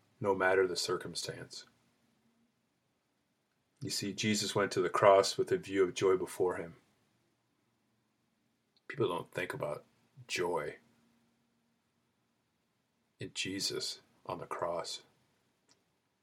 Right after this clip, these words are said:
So when covid hit, when the whole pandemic hit, it was back in March, I had the opportunity and the honor and privilege to be preaching at a church that Sunday, just before it happened. So it would be March fifteenth.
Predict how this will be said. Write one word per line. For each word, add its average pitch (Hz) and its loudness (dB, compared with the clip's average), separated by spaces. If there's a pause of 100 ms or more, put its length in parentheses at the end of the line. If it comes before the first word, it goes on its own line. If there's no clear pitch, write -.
(1000)
So 113 10
when 110 4
covid 107 12
hit, 104 8
when 107 -2
the 101 4
whole 104 8
pandemic 98 4
hit, 98 8
it 98 -10
was - -4
back 98 8
in 98 0
March, 98 6
I 92 4
had 98 6
the 95 8
opportunity 98 2 (200)
and 95 -6
the 98 2
honor 95 2
and 90 -6
privilege 98 4
to - 6
be 90 -4
preaching 110 2
at 92 0
a 87 -2
church 127 12
that 92 4
Sunday, 87 2 (1120)
just 120 6
before 107 8
it 92 8
happened. 95 2
So 98 2
it 98 8
would 95 2
be 95 2
March 95 6
fifteenth. 92 -2